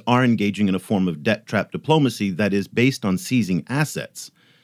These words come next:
there just isn't the evidence to support it. So tell me a little bit about what you think is going on in the minds of these policymakers and Beltway types who are communicating this. So someone like Pompeo, I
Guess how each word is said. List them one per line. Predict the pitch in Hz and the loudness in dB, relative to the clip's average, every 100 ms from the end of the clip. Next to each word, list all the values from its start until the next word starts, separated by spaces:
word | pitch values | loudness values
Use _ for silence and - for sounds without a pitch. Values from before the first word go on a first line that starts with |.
| _ _ - | _ _ -12
there | 107 110 117 123 127 | -8 -6 0 2 2
just | 143 139 | 0 -2
isn't | 127 110 | -2 0
the | 107 | 0
evidence | 95 95 - | 0 -4 -6
to | 90 | -10
support | - - 190 151 | -10 -2 2 2
it. | - | 0
So | - 139 | 0 0
tell | - - 208 | 0 -2 2
me | 240 | 2
a | 233 | 2
little | 120 143 170 | 2 2 0
bit | 143 | -2
about | 123 104 120 - | -4 0 0 0
what | 104 120 - | 0 0 0
you | 151 | -4
think | 135 - 151 147 - _ _ _ _ _ - | -4 0 0 0 -10 _ _ _ _ _ -2
is | 127 | -2
going | 101 139 131 123 | 4 4 6 4
on | 127 | 4
in | 120 | 6
the | 110 | 6
minds | 107 113 117 113 - | 6 4 2 0 0
of | 101 101 85 | 0 0 2
these | 107 104 | 2 2
policymakers | - 117 123 120 110 107 95 | 0 0 2 2 2 2 -2
and | 90 | 0
Beltway | 120 160 92 87 | 0 2 -2 -2
types | - 80 78 - - _ _ _ _ | -4 -4 -4 -8 -14 _ _ _ _
who | - 131 127 123 117 110 | -2 2 4 4 4 2
are | 113 117 117 - _ _ _ _ | 4 4 2 -2 _ _ _ _
communicating | - 185 233 - 98 92 | 4 6 6 2 0 0
this. | 76 | -2
So | 110 | -6
someone | - 226 233 | 0 2 4
like | 170 | 2
Pompeo, | - 117 - 139 104 80 - _ _ _ _ - | 2 0 2 2 2 0 -8 _ _ _ _ 0
I | 139 | 0